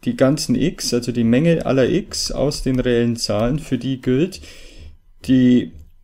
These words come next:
der Funktionswert L N Betrag von x ist kleiner oder gleich a. Ja? Das ist aber nichts anderes als die Menge aller x aus den reellen Zahlen, für die gilt, ja, Betrag von x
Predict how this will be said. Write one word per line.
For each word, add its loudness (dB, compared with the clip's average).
der 6
Funktionswert 0
L 2
N -2
Betrag 0
von 0
x -4
ist -8
kleiner 2
oder 0
gleich -2
a. -6
Ja? -4
Das 0
ist -2
aber 2
nichts -2
anderes 0
als -2
die 2
Menge 2
aller 2
x -4
aus -2
den -2
reellen 0
Zahlen, -2
für -4
die -6
gilt, 0
ja, 0
Betrag 0
von 0
x -8